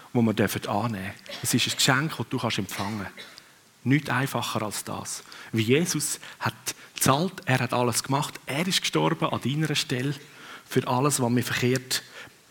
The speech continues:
gelebt haben und noch werden leben, für jeden Widerstand gegen Gott, für jedes sogar findlich Gott gegenüber gesinnt sein.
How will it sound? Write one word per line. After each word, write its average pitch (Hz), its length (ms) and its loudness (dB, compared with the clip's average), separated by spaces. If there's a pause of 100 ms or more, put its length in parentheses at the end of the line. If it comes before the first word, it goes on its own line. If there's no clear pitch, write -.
(180)
gelebt 120 460 6
haben 135 220 2 (180)
und 123 220 0
noch 104 120 2
werden 135 360 -2 (640)
leben, 123 380 0 (260)
für - 180 4
jeden 120 500 4 (120)
Widerstand 131 720 0
gegen 117 260 -6
Gott, 117 280 -4
für 104 180 -2
jedes 135 520 2 (600)
sogar 107 400 2
findlich 165 680 2 (540)
Gott - 460 -2 (240)
gegenüber 120 420 2
gesinnt 123 400 -2
sein. 98 300 -2